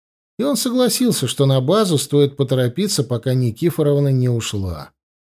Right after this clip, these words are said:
Надо же не только деньги получить за сегодня, но и узнать,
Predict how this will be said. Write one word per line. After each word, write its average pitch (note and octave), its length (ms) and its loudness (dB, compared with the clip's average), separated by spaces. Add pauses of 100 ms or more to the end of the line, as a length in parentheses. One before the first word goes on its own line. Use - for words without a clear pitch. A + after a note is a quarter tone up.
(280)
Надо C3 280 2
же B2 120 0
не C3 140 2
только F#3+ 300 -2
деньги C3 380 2
получить A2+ 460 -4
за A2 120 -4
сегодня, A2+ 480 -2
но D3+ 180 4
и D#3 80 6
узнать, D3+ 580 2